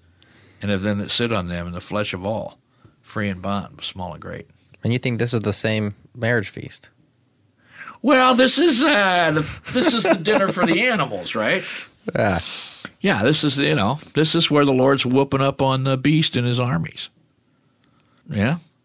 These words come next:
Speaker 1: verse nineteen. "I saw the beast and the kings of the earth and their armies gather together to make war against him that sat on the horse and against his army. And the beast was taken, with him the false prophet that wrought miracles before him,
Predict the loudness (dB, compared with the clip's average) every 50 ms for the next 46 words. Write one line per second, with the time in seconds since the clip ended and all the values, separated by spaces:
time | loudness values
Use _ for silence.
0 | _ -14 -4 -2 -2 -2 0 -2 0 0 0 0 0 0 0 0 -2 -6 -18 -20
1 | -20 -20 -20 -20 -20 _ _ -2 0 2 4 4 4 4 2 2 2 2 4 4
2 | 2 2 0 0 -2 -2 0 0 0 0 0 -2 -2 -2 0 0 2 2 0 0
3 | -2 -4 -4 -2 -2 0 0 0 -2 -2 -2 -2 -4 -4 -6 -8 -12 _ _ _
4 | _ _ _ _ _ _ _ _ _ _ _ _ _ _ _ _ _ _ _ _
5 | _ _ _ -2 0 2 4 4 4 2 2 2 2 4 4 4 2 2 2 0
6 | 0 0 0 0 2 2 2 2 0 -2 -2 -2 -2 -2 -2 -2 -2 -2 -2 0
7 | 2 2 2 2 0 -2 -2 0 0 0 -2 -2 -4 -4 -6 -4 -4 -4 -4 -4
8 | -4 -6 -4 -2 -2 -2 -2 -2 -2 -2 -2 -4 -4 -6 -6 -6 -6 -4 -4 -4
9 | -6 -8 -8 -4 -2 -2 -2 -2 -2 -2 -2 -2 -2 -4 -6 -12 -20 -20 -20 -20
10 | -20 _ _ -2 -2 0 2 2 0 0 0 0 2 2 2 2 0 0 0 2
11 | 2 2 0 0 -2 0 2 2 0 0 0 0 0 0 0 0 -2 -4 -4 -4
12 | -6 -10 -10 -6 -4 -2 0 0 0 0 0 -2